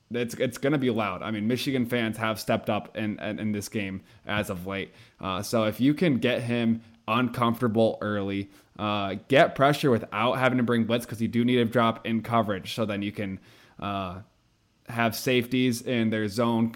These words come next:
uh, just covering for Marvin Harrison and Emeka Ibu-, Ibuka. And at times, Cade Stover has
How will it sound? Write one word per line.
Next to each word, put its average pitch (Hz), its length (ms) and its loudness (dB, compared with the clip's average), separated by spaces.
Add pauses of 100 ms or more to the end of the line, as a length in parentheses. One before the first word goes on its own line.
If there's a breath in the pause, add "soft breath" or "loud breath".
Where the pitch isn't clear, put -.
(100)
uh, 107 240 0
just 113 200 -6
covering 120 440 2
for 117 260 4
Marvin 113 340 4
Harrison 110 380 2
and 107 140 2
Emeka 107 200 2
Ibu-, 113 420 2
Ibuka. 113 580 4
And 120 160 2
at 113 100 -2
times, 123 300 2
Cade 113 200 0
Stover 117 320 0
has 104 240 -4